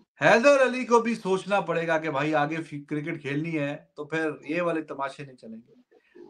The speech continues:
पिछले लोग आगे की तरफ जाते हैं, <laughs> इसने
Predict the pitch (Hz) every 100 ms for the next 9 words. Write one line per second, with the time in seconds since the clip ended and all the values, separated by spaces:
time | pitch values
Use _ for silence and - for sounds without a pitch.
0 | - 185 190 247 262 202 254 262 220 220
1 | 285 302 294 262 254 254 262 277 285 -
2 | - 220 220 - 254